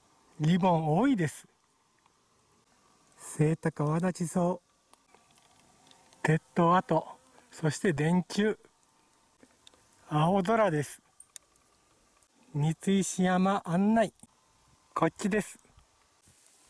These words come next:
広い道。振り返れば天狗石山。広島、島根県境、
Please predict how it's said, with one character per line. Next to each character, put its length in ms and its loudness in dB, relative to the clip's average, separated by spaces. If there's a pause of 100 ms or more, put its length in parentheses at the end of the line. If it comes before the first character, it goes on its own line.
(140)
広 440 0
い 200 2
道。 280 -2 (2000)
振 120 0
り 120 4
返 260 6
れ 60 6
ば 80 8
天 260 2
狗 120 0
石 260 0
山。 320 2 (1400)
広 400 0
島、 240 0
島 240 0
根 80 0
県 260 0
境、 80 0